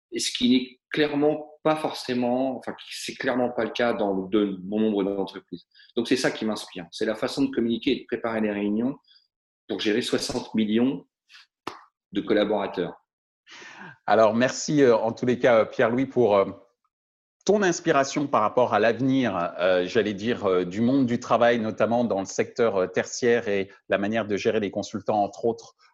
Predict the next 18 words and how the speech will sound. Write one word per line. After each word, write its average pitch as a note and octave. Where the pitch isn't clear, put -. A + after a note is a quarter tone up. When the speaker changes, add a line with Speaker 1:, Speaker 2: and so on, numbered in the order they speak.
Speaker 2:
euh, F#2
pour A#2
l'après-confinement. A#2
Donc, G#2+
merci, A#2
euh, F#2+
pour, G2
euh, -
ces F#2+
interrogations A#2
qui B2
sont F#2+
très G#2+
inspirantes. G#2+
Merci B2
également B2+
pour A#2
ce G#2+